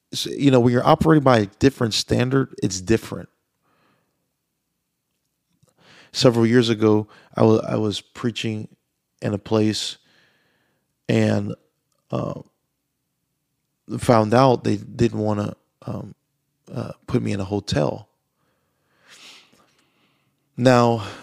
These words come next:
I, I, when I go somewhere, I, I don't feel like, like I deserve a hotel or anything like that, um, or a place to stay.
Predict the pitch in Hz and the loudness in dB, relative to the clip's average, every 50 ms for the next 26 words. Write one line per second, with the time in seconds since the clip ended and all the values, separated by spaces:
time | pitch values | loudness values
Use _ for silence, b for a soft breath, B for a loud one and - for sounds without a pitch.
0 | - - 139 131 - - - - - - - 139 135 143 151 151 127 131 139 135 | -4 -2 0 0 0 -2 -6 -12 -12 -6 -4 -2 0 2 0 0 2 2 2 4
1 | 127 - - 127 120 113 110 110 110 110 110 - - 110 131 - - 135 135 143 | 2 2 -2 -4 -4 -4 -4 -4 -4 -4 -4 -4 -2 -2 -2 0 0 0 0 0
2 | 139 127 - - - - 127 123 120 120 117 113 113 - - - _ _ - - | 0 -2 -6 -10 -8 -2 0 0 2 2 2 0 -2 -4 -8 -12 _ _ -14 -10
3 | 117 117 117 113 113 - - 113 110 104 104 107 117 110 104 110 104 95 95 95 | -6 -2 -2 -2 -2 -2 -2 -4 -4 -4 -4 -4 -4 -2 -2 -2 -2 -2 -4 -4
4 | 98 104 107 107 107 101 98 101 95 92 104 104 - - - 101 104 107 101 101 | -2 0 0 0 0 -2 -2 -4 -4 -4 -4 -6 -6 -6 -6 -6 -2 -2 -2 -2
5 | 104 - 110 110 104 101 95 - 104 95 98 98 101 98 98 101 113 117 117 110 | -2 -4 -4 -4 -6 -6 -6 -8 -8 -8 -6 -6 -8 -8 -6 -4 -2 0 0 -2
6 | 110 - b b b b b b b b b b b b b b _ _ - - | -4 -6 b b b b b b b b b b b b b b _ _ -6 -6
7 | - - - - - - - _ _ _ _ _ _ _ _ _ _ _ _ _ | -4 -4 -6 -8 -10 -12 -16 _ _ _ _ _ _ _ _ _ _ _ _ _
8 | _ _ _ _ _ - 117 104 98 104 - - 110 - - 120 113 - - - | _ _ _ _ _ 0 2 2 2 2 0 -2 -4 0 2 2 2 2 0 -4
9 | 110 - - - - 110 107 101 104 107 110 | -4 -4 -4 -2 0 0 2 2 0 -2 -4